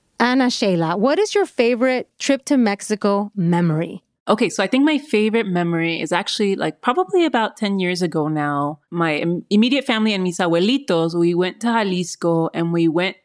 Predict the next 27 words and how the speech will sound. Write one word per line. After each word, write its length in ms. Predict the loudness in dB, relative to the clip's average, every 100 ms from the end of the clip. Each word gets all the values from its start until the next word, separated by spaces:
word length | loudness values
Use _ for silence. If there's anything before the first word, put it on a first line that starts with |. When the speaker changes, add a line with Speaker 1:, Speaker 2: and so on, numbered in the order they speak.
| _
Speaker 2:
to 480 | -4 0 2 4 2 0
the 100 | -4
town 680 | -4 -4 0 2 2 0 -2
in 120 | -6
Jalisco 600 | -4 -2 0 -2 -2 -4
that 140 | -2
my 120 | -4 -6
grandfather 840 | -2 -2 -2 -2 -2 -2 -6 -8 _ _ _ -4
is 200 | -4 -2
from. 280 | -4 -2 -4
It's 120 | -6
called 260 | -2 0
Huejuquilla. 800 | 2 0 -2 -4 -2 -2 0 -2 -6 _ -20 -4
And 140 | 0 2
that 140 | 2
was 140 | 0 0
the 100 | -2
first 240 | -2 -2
time 140 | 0 0
that 120 | 0
he 200 | 0 -2
had 160 | 0
been 200 | -2 0
there 240 | 0 -2 -2
in, 320 | -4 -4 -4
like, 200 | -4 -6 _ _ _ _ -4
pro-, 140 | -4